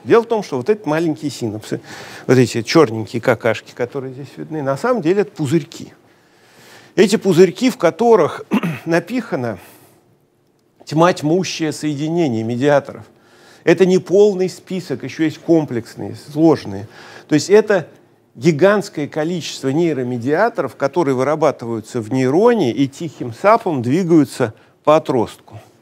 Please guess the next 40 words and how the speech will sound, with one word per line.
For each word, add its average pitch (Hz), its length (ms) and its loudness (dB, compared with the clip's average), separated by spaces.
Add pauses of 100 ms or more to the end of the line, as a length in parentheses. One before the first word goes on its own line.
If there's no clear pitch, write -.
(640)
И 208 220 4
в 151 140 2
одну 165 280 2
сторону, 113 540 -2 (120)
и 131 100 -6
в 147 100 -6
другую. 156 540 0 (300)
Поэтому, 147 340 0
когда 156 200 -2
вы 147 100 -2
помогли 143 540 -4 (1300)
бабушке 147 480 2
в 120 60 -4
деревне, 123 480 0
постояли 131 460 -2
по 117 140 -12
колено 123 480 -2 (200)
в 135 40 -6
навозе 131 560 -4 (160)
в - 60 -20
коровьем, 113 540 -4
а 113 80 -4
потом 120 440 -6
себя 135 160 -6
почувствовали 123 580 -6
через 117 260 -8
полгода, 104 600 -6 (440)
это 127 180 -2
вам 135 160 4
привет 135 340 -2
из, 117 160 -10
от 120 140 -2
бабушки. 117 540 -6 (560)
Почему? 131 320 -2
Потому 113 320 -2
что - 180 -4
это 120 160 -2
все - 160 -12
токсины 120 480 -6
всосались, 196 720 0